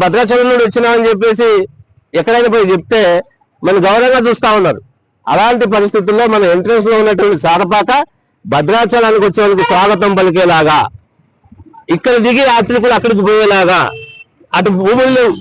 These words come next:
చేయడానికి ఇక్కడ మనకు ఉన్నాయి. ఇవన్నీ కూడా చేయడానికి నేను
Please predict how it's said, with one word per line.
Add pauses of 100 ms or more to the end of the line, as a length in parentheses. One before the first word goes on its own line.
చేయడానికి (520)
ఇక్కడ
మనకు
ఉన్నాయి. (960)
ఇవన్నీ
కూడా
చేయడానికి
నేను